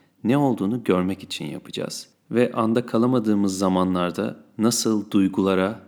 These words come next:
ve anılara kaçtığımızı göreceğiz. Ve bu çalışma sayesinde yeniden bulunduğumuz ana dönme kabiliyeti kazanacağız.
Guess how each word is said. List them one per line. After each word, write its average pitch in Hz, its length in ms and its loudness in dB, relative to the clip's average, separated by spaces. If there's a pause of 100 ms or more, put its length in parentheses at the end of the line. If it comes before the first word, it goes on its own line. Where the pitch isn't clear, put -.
(120)
ve 95 80 0
anılara 98 500 -2
kaçtığımızı 87 640 -6
göreceğiz. 76 640 -10 (200)
Ve 123 160 0
bu 120 60 -2
çalışma 120 460 0
sayesinde 90 760 -2 (360)
yeniden 101 600 2
bulunduğumuz 95 640 0
ana 87 320 -2
dönme 87 320 -4
kabiliyeti 80 560 -4
kazanacağız. - 760 -10